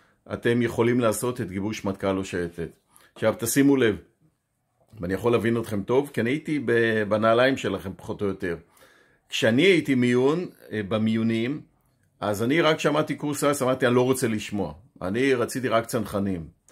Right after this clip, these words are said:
למה? לא היה מי שיסביר לי, לא היה אז יוטיוב, לא היה שום... ואני חשבתי, קורס טיס זה למידה ולמידה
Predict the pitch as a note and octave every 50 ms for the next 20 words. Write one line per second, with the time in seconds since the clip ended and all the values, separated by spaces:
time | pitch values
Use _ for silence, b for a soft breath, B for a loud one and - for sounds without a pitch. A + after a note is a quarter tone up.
0 | b b b b b F#2+ G2 G2 G2+ G2 G2 G2 G#2 A2+ A#2+ - - A2+ A2+ A#2+
1 | B2 B2 A#2+ A#2 A#2 A#2 A2+ A2+ A2 - A#2+ G#2+ G2 G2 - G2 G#2+ A2+ A2+ A2+
2 | B2 A#2+ A#2 A2+ A#2+ A2+ A2+ A2+ A2 A2+ G#2+ F#2+ F#2 G2+ A2+ B2 B2 - - C3
3 | B2 G#2+ G#2+ A2 A2 A2+ A#2 A#2+ A#2 A2+ - B2+ B2 A#2+ - - b b b b
4 | b b b b b G2 G2 A2+ D3 E3+ - - D#3+ D#3+ D#3 - C#3+ B2 - D#3
5 | D3+ C3+ - - C#3 C#3+ D#3 D3 B2+ G#2 A2+ A2+ A2 A2 A2 A2 A2+ A2+ A2 D#3
6 | D#3 D3 G#2+ A2+ G#2+ A2+ A#2 A#2+ A#2 D3 D3